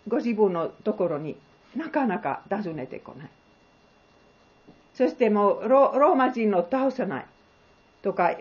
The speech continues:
まあ、理由はいろいろあったと思いますけれども、イエス様はご自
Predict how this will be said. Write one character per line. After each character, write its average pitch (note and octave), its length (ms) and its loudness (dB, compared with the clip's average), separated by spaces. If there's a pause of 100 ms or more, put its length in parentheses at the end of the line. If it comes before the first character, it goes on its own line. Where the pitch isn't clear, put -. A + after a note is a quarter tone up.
(140)
ま G3+ 260 0
あ、 - 80 -4 (420)
理 A3+ 100 -2
由 G#3+ 80 4
は F#3 140 4
い F#3+ 80 2
ろ G3 140 2
い D#3+ 60 -2
ろ D#3+ 160 0
あ - 40 0
っ G#3+ 80 -6
た E3 100 -2
と D3+ 120 -6
思 E3 180 -6
い D3+ 40 -8
ま D#3 100 -10
す - 80 -20
け D3 100 -10
れ C#3 100 -6
ど D3+ 100 -10
も、 F#3 220 -8 (1080)
イ D4 60 -2
エ F#4 140 2
ス - 80 -14
様 G3 320 2
は E3+ 120 2
ご F3+ 180 4
自 A#3+ 140 -2